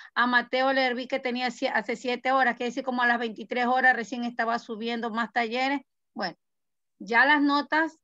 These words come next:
del tercer parcial están cerradas. Ya no suba nada porque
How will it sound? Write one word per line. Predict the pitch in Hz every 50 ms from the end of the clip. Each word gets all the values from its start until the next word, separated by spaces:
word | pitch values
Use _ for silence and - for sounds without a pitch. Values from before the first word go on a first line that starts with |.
| _ _
del | - 220 226 233 214 190
tercer | 233 220 208 202 262 262 254 -
parcial | 294 277 269 - 277 269 269 285
están | 269 269 - 269 254 254 247
cerradas. | - 277 254 226 233 208 185 175 185 185
Ya | 214 226
no | 254 269 277
suba | 269 - 277 262 269 269
nada | 262 262 262 269 277 285 277 277
porque | 269 220 202 - - - 185 175